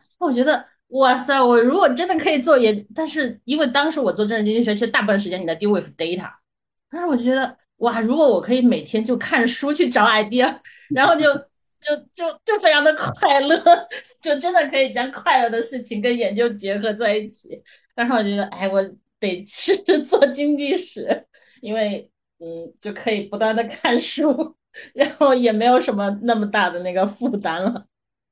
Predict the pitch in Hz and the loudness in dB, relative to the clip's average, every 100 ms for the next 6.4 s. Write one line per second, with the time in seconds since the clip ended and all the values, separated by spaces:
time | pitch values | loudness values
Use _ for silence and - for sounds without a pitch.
0 | _ _ - 262 220 226 359 349 311 240 | _ _ 0 2 2 0 0 -2 -2 -4
1 | - - 269 247 208 170 269 240 208 - | -6 -4 0 0 -2 -10 -8 -8 -8 -6
2 | 262 262 - 214 208 214 220 220 220 208 | -2 -2 -2 -2 -2 -2 -2 -2 -2 -2
3 | 233 - _ _ _ _ _ - 160 196 | -2 -6 _ _ _ _ _ -12 -4 -2
4 | 180 143 160 135 127 135 127 123 131 143 | -2 -4 -4 -4 -4 -6 -8 -10 -10 -12
5 | 131 147 135 170 208 220 180 - 147 113 | -12 -16 -14 -12 -10 -10 -12 -12 -12 -12
6 | 104 101 101 | -14 -14 -14